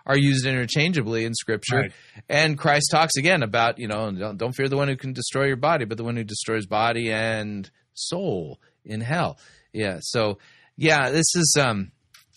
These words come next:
Speaker 1: yeah. But all that other stuff, all the magical hoop-de-doo that goes, that they've, they've built on this. None of that's in the scriptures. It's, these
Speaker 2: Mm-hmm.
Speaker 1: are all extrapolations, uh, and the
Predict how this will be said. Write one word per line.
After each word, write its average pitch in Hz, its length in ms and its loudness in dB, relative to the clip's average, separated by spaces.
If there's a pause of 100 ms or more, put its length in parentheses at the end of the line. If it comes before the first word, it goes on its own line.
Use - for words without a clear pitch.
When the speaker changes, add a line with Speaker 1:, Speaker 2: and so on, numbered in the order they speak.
(420)
Speaker 1:
yeah. 113 300 -2 (360)
But 135 220 0
all 160 200 4
that 156 120 6
other 151 200 4
stuff, 151 320 2
all 135 120 4
the 139 80 0
magical 135 680 0 (680)
hoop-de-doo 147 500 2
that 135 100 2
goes, 131 220 2 (240)
that 117 240 -2
they've, 120 240 0 (180)
they've 110 340 0
built 143 240 2
on 165 180 4
this. 170 200 0
None 170 280 4
of - 20 2
that's 120 220 2
in 135 80 -2
the 127 60 -2
scriptures. - 580 -6
It's, 127 240 -2 (120)
these 135 220 0
Speaker 2:
Mm-hmm. 139 80 4
Speaker 1:
are 135 40 2
all 151 260 4
extrapolations, 139 880 0 (480)
uh, 123 260 2
and 123 140 0
the 117 40 -2